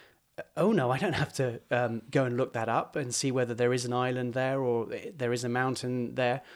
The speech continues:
I'll just put one there." And to me, that is, that I'm just like a child. I just find that so wonderful that I can just solve that problem and not have to, uh, go to the British Library and look something up. So it's really, it's, it's needs driven.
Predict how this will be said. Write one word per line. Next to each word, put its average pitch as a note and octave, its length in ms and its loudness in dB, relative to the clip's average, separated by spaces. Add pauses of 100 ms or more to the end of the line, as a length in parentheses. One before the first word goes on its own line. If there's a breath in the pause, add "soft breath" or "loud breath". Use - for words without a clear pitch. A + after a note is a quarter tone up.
(180 loud breath)
I'll F#3+ 80 6
just D#3+ 200 -2
put A#3+ 180 4
one A#2 180 0
there." G2 200 -8 (100)
And B2+ 200 -2
to C#3 100 -2
me, F3+ 200 8
that D3+ 200 8
is, C3 420 0
that C#3 180 2
I'm C3 140 0
just C#3 240 -2
like B2 160 -2
a A#2 40 -4
child. A2 440 -2
I A2 80 -4
just A2+ 200 -8
find A#2 200 -2
that A2 120 -4
so E3 460 4
wonderful B2+ 500 0
that A#2+ 100 2
I A#2 100 0
can A2+ 140 -6
just C3 220 -2
solve D3 500 6
that C3 240 2
problem A#2 420 -2 (560 loud breath)
and B2 200 0
not C#3 200 2
have - 300 -4
to, A#2 300 -2
uh, A2+ 200 2
go B2+ 240 0
to A#2+ 120 -10
the A#2+ 60 -2
British A#2 320 -4
Library A#2+ 340 -4
and A#2 100 -6
look B2 140 -4
something A#2 340 -4
up. - 200 -6
So B2+ 220 2 (480 loud breath)
it's D3 260 2
really, F#3 280 12
it's, C3+ 460 -2
it's - 220 -4
needs D#3 380 6
driven. A2+ 500 2